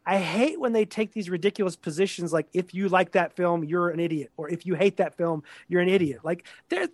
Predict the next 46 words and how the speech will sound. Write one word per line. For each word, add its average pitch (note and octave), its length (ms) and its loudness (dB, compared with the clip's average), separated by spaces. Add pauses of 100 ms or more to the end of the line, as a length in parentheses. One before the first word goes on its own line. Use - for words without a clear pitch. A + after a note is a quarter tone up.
there's F#4 200 0
a, F#4+ 160 -4
there C#4 160 8
are E4+ 80 8
lots C4+ 320 4
of A3+ 120 -4
great A3+ 240 2
horror C4 260 4
films A3 260 -2
that G#3+ 160 -8
I G3+ 140 2
don't D4 200 2
care C4 220 -2
for B3 180 -4
personally B3+ 380 -2
just G#3 180 -10
'cause A3+ 140 -2
for G#3 140 0
whatever A#3+ 420 4
reason A3+ 300 -2
it C#3+ 200 -6
didn't F#3 300 -2 (240)
sit - 340 -2
with C#3+ 140 -12
me. A#2+ 140 -16 (720)
Same A3+ 220 2
thing, A3 160 6
there F#3+ 140 8
are F#3+ 40 6
films A3 380 2
I A3 160 2 (140)
absolutely C4+ 480 0
love. A3+ 360 6
I'll E3 160 2
go F3+ 200 2
to A#3 80 0
the, G3 160 0 (260)
to G3 80 -6
the, F3+ 260 2
the, F3 300 0
the E3 140 0
battle F3+ 720 0
ready F#3+ 300 0
to A3 80 -2
fight A3+ 320 0
for F3+ 240 -4